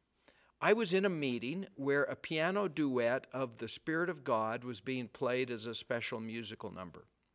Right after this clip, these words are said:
Listening to that music triggered a memory from my childhood. I remembered being a little boy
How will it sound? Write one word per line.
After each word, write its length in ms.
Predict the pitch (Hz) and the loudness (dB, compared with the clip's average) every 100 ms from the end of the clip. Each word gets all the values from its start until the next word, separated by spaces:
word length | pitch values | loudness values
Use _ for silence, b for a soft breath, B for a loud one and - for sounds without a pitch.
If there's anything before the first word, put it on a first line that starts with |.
| _ _ _ _ _ _ _ _ B B B B - | _ _ _ _ _ _ _ _ B B B B -4
Listening 560 | 131 196 - 208 208 185 | 2 2 2 2 2 2
to 80 | |
that 340 | 139 143 143 139 | 2 4 4 0
music 560 | 127 120 107 123 - | -2 -2 -2 -6 -6
triggered 520 | - - 208 135 131 127 | 0 4 4 2 -4 -4
a 100 | 117 | -6
memory 540 | 117 131 147 147 143 143 | -4 -2 -2 -2 -2 -4
from 220 | - 120 | -6 -4
my 180 | 113 110 | -4 -6
childhood. 760 | - 110 107 110 98 82 - _ _ _ b b b b b b b - | -6 -4 -4 -6 -10 -14 -16 _ _ _ b b b b b b b 0
I 140 | 175 | 2
remembered 680 | 226 220 147 131 139 135 113 | 4 4 2 0 -2 -2 -4
being 280 | 135 139 135 | -2 -2 -2
a 60 | |
little 440 | 117 117 131 151 147 | -4 -4 -2 -2 -4
boy 600 | 120 127 110 98 104 | -4 -2 -2 -2 -6